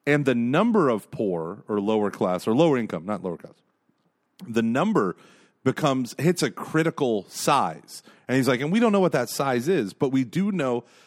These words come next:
that once a size gets to be too big, it becomes incredibly destabilizing." And he said,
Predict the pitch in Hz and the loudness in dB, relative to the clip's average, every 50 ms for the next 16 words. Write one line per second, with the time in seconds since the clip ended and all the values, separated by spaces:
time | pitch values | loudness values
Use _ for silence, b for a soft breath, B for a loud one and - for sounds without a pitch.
0 | b b b 117 131 123 113 110 110 123 147 175 202 185 - - - - - 139 | b b b -2 -2 -2 -2 -2 -2 0 0 0 0 -2 -4 -8 -8 -6 -4 -4
1 | 123 - - - 160 143 147 147 139 127 113 - - 143 143 - - - 143 113 | -4 -2 -2 -2 0 2 2 2 0 0 -2 -4 -4 -4 -4 -4 -4 -6 -6 -4
2 | 131 120 107 - - 131 107 90 147 165 160 135 113 101 - _ b b b b | -4 -6 -6 -4 -4 -4 -4 -4 -2 -2 0 0 -2 -4 -6 _ b b b b
3 | b b 123 - 139 131 - - 147 143 135 123 - - - 127 127 120 107 - | b b -8 -4 -4 -4 -4 -2 -4 -2 -2 -4 -6 -8 -8 -6 -6 -6 -6 -8
4 | - - - - - 147 147 147 151 135 117 120 117 107 98 92 85 - 120 127 | -12 -16 -8 -2 2 2 4 4 2 0 0 0 0 0 -2 -4 -6 -6 -4 -4
5 | 117 - - - - 123 117 117 101 104 92 82 82 80 80 - - 82 - - | -4 -4 -6 -4 -2 0 0 0 0 0 -2 -2 -4 -6 -8 -10 -12 -16 -18 -20
6 | - _ _ _ b b b b b b b b b 117 120 131 127 113 - - | -20 _ _ _ b b b b b b b b b -2 0 0 0 0 0 2
7 | 139 120 113 110 110 - | 2 2 2 2 0 -4